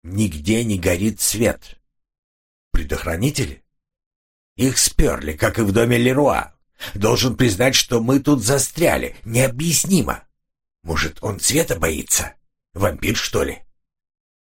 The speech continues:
"Можно я открою окно?" спросил Вик у санитара.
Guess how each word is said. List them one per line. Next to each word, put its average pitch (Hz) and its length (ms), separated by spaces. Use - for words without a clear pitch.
"Можно 95 320
я 76 200
открою 78 420
окно?" 80 400
спросил - 480
Вик - 340
у 98 100
санитара. - 720